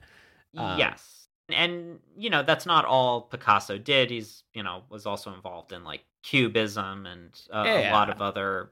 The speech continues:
Speaker 2: you know, interesting stuff. And, and honestly, some work that I really do, uh, I really do love. I think
Speaker 1: Sure.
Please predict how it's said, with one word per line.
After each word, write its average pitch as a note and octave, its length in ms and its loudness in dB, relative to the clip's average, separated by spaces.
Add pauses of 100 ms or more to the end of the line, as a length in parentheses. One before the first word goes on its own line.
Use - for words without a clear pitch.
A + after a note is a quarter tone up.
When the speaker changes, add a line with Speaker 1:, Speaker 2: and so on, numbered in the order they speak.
Speaker 2:
you A#2+ 240 -10
know, G2 200 0
interesting G#2 480 -6
stuff. D#3 240 6
And, B2+ 260 2
and C3+ 320 2
honestly, C#3 480 4
some A#2+ 260 -2
work A#2 340 6
that A2 100 0
I A2+ 160 2
really G#2 400 -2
do, F#2 480 -12 (540)
uh, F#2+ 400 -4 (200)
I A2 120 2
really G2+ 360 -4
do F#2+ 240 -12
love. G#2+ 400 4
I G2 60 0
think G2+ 240 -2
Speaker 1:
Sure. B2 420 2